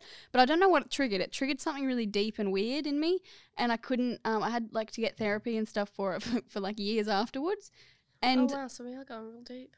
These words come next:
Speaker 1: we are going real deep. So I, that's the reason why, even as a twenty-one-year-old, I have never been to a concert 'cause
Speaker 2: Hmm.
Speaker 1: I just get scared it's gonna happen again, and I'm
Speaker 2: Well,
Speaker 1: not gonna be able to enjoy it.
Speaker 2: I also think that, like, you wouldn't enjoy it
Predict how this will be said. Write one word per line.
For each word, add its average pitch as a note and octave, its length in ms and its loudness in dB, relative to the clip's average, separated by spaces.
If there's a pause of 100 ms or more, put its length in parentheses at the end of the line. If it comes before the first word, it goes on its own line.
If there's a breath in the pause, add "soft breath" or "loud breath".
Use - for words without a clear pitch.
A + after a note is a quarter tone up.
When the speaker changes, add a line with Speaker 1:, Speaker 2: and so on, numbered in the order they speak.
Speaker 1:
we C#4 120 2
are D4 80 0
going C#4+ 180 0
real C4+ 140 0
deep. C4 260 -2 (260 loud breath)
So C4+ 540 8 (140)
I, B3+ 320 4
that's B3+ 240 2
the B3+ 100 -2
reason A3+ 300 0
why, A3+ 420 0
even A3 260 -2
as G#3+ 120 -2
a - 40 -14
twenty-one-year-old, G#3 680 0
I G#3 100 2
have G#3 140 -2
never G#3 180 -2
been G#3+ 200 -4
to G#3 40 -4
a G#3 40 -8
concert G#3 420 -4
'cause G#3+ 180 2
Speaker 2:
Hmm. F4+ 60 0
Speaker 1:
I G3+ 120 4
just - 380 -8
get - 180 -2
scared G3 300 0
it's - 100 -10
gonna G3 160 -4
happen G3+ 280 -6
again, F3+ 320 -2
and G3 200 0
I'm G3+ 100 2
Speaker 2:
Well, G#3 80 -2
Speaker 1:
not G3 140 -2
gonna G3+ 140 -4
be G3 80 -4
able F3 140 -4
to F#3 80 -8
enjoy F3 300 -6
it. F3 140 -8
Speaker 2:
I D#4 140 4
also F4+ 260 0
think F4+ 280 -2
that, D4+ 160 -2
like, B3 200 -2
you A#3+ 140 -8
wouldn't B3 220 -4
enjoy G#3+ 380 -6
it - 180 -8